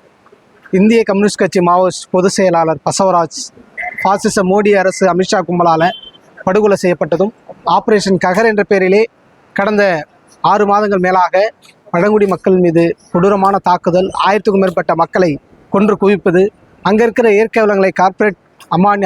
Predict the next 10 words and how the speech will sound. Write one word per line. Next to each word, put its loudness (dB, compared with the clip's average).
அம்பானி 0
அதானி 0
போன்ற 0
முதலாளிகளுக்கு -2
தாரை 2
வார்ப்பது 0
போன்ற 0
நடவடிக்கைக்காக -2
அங்க 0
உள்ள 4